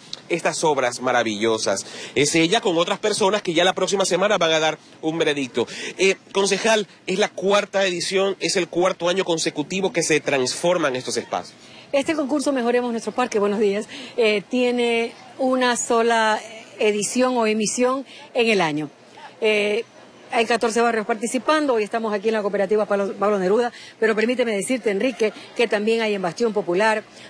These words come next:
Speaker 2: también estamos en La Trinitaria con, con barrios participando, eh, en el suburbio, en, en el Guasmo. Mira, son catorce barrios entusiastas. Lo más bonito de todo es que las familias se unen, las familias en sus horarios,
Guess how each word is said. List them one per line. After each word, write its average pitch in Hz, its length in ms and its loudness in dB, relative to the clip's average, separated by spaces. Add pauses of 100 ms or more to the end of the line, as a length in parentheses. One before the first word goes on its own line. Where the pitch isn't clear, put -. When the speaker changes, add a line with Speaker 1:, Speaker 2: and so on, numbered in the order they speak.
Speaker 2:
también 233 380 2
estamos 220 480 0
en 214 80 2
La 190 80 -2
Trinitaria 196 720 0 (300)
con, 196 260 2
con 202 160 0
barrios 214 240 2
participando, 214 800 0 (300)
eh, 220 360 2
en 226 160 2
el 220 140 -2
suburbio, 233 680 0 (320)
en, 226 280 4
en 233 420 2
el 214 100 0
Guasmo. 233 460 0 (240)
Mira, 208 240 0
son 247 140 -2
catorce 240 420 0
barrios 220 320 0
entusiastas. 190 760 -4 (280)
Lo 202 120 2
más 240 240 2
bonito 226 320 0
de 196 120 0
todo 226 240 2
es 196 100 -6
que 196 100 -2
las 185 200 -2
familias 240 440 2
se 196 160 0
unen, 226 260 0 (280)
las 226 180 0
familias 240 560 0 (220)
en 240 160 2
sus 240 240 -2
horarios, 240 640 2